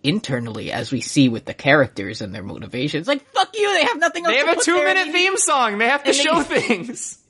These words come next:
Speaker 1: And they need to show a bunch of shit that
Speaker 2: Oh, the
Speaker 1: looks
Speaker 2: floor
Speaker 1: nice.
Speaker 2: map is a reference to characterization.
Speaker 1: Also, the floor map. So does the floor map,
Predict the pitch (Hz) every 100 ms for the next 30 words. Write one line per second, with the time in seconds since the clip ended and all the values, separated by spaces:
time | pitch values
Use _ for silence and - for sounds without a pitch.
0 | _ 294 302 302 339 466 453 - 330 269
1 | 269 254 392 - - 254 277 311 196 180
2 | - 208 262 381 202 156 151 165 170 170
3 | 180 185 165 - 156 185 185 185 165 151
4 | 185 392 - - 127 - - 185 277 285
5 | 277 233 240 - 220 247 254 240 208 208
6 | - - - - 254 190 262 254 220 -
7 | 185 - 233 220 214 202